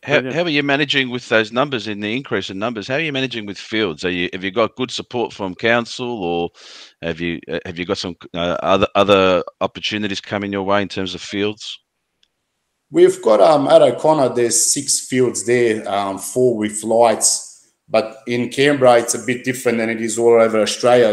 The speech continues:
Speaker 3: It's, um, the council or the government here owns the fields, and anyone can go rent them. So we've got, um,
Speaker 1: Yeah.
Speaker 3: we're, um, primary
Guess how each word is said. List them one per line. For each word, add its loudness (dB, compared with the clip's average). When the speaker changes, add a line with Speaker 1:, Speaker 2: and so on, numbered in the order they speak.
Speaker 3:
It's, 2
um, -2
the -6
council 0
or -2
the -10
government 0
here -2
owns -2
the -8
fields, -2
and -6
anyone 0
can -6
go 2
rent -2
them. -8
So -2
we've -2
got, 4
um, 4
Speaker 1:
Yeah. -8
Speaker 3:
we're, 0
um, -2
primary 2